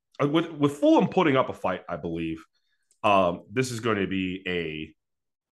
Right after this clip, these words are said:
one three Brentford match.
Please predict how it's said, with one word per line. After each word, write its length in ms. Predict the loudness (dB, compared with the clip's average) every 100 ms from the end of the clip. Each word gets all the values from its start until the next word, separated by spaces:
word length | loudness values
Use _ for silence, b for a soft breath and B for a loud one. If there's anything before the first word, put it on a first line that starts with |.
| _
one 480 | -4 2 2 2 -2 -8 -14
three 420 | -8 -6 -8 -12 _ _
Brentford 560 | -8 -8 -10 -20 -20 -20 _ _ _ _ _ _ _ _ _ _ _ _ _ _ _ _ _ _ _ _ -18
match. 400 | -18 -18 -20